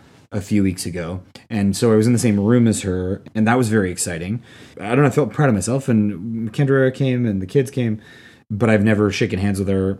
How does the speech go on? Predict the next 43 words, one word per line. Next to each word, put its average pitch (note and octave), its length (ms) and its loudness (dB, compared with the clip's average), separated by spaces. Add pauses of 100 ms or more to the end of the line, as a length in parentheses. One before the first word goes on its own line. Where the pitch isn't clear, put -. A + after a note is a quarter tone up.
(140)
or F#2+ 140 -8
talked F#2+ 340 -6
to F#2+ 100 -4
her F2+ 80 -4
directly. F2+ 580 -8
Although B2 640 4
something C#3 340 0
that A2 220 0 (260)
came B2 200 2
up C3+ 140 -2
in A2+ 100 0
my G#2+ 80 2
conversations B2+ 480 0
with A2 80 -12
Kendra, G2 320 -2 (260)
I B2 120 -4
asked F#3 260 -2
her, A2+ 120 4
like, G2 280 -2 (180)
"Do B2+ 100 0
you C#3+ 60 2
think B3 140 2
I E4+ 40 2
could, C#4 220 -2
like, B2 160 2
do B2 80 0
you D#3 40 4
think C4+ 120 0
she D#4+ 100 -2
has - 100 2
office C3+ 380 -2
hours? G#3+ 360 0
Like, C#3+ 100 4
do C3 80 0
you D3+ 60 4
think G3+ 120 2
I C4+ 60 0
could A3+ 100 2
just, F3+ 140 0
like, C3 100 2
roll A2 460 4
up B2 300 -2 (120)
and G#2 640 0